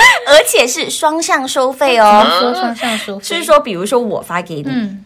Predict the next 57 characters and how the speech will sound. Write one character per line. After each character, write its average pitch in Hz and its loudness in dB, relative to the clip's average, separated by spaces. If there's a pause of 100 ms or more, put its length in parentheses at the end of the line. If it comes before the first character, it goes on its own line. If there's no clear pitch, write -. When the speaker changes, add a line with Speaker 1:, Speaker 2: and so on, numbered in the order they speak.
Speaker 1:
我 175 -6
要 170 0
被 170 -10
收 165 -8
费， 233 -4
Speaker 2:
哦。 226 -4
Speaker 1:
然 220 4
后 269 2
你 196 -4
收 220 -4
到 233 4
我 180 0
的 160 -6
图 160 -16
片 170 -6
嘛， - -10
Speaker 2:
哦， - -10
我 262 2
也 311 2
要 269 6
被 294 4
收 - 4
费。 - 6
Speaker 1:
你 - 6
也 - 4
要 - 4
被 247 0
<laughs> 208 -10 (1040)
这 659 4
是 440 -6
双 508 4
向 320 2
收 254 -2
费， 262 0
Speaker 2:
这 220 2
好 226 4
多 - 0
钱 208 -2
哦。 180 2
Speaker 1:
发 - -
与 - -6
收。 - -10 (200)
好， 302 2
最 370 -2
后 330 6
的 262 4
话 285 4
还 240 2
有 170 -2
一 - -12
个 208 0
就 208 -12
是 208 -8
温 190 -6
馨 208 -12
提 - -20
醒， - -18